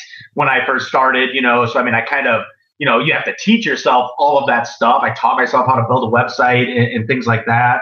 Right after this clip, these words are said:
And, uh, you know, my initial plan was, oh, I'll, you know, blogging was just starting to blow up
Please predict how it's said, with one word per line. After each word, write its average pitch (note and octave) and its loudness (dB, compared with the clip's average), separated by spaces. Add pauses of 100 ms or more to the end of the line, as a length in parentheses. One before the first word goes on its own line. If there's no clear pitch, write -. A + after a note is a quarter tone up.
And, A2+ 0
uh, A2 2 (320)
you D#3 0
know, D#3+ 2
my D#3 4
initial E3+ 2
plan D3+ 0
was, C3+ 2
oh, A3+ 0
I'll, D#3 2 (100)
you D#3+ -2
know, B2 0
blogging C#3 2
was A#2 -8
just G3 -4
starting D3 -2
to A2+ -4
blow - 0
up - 0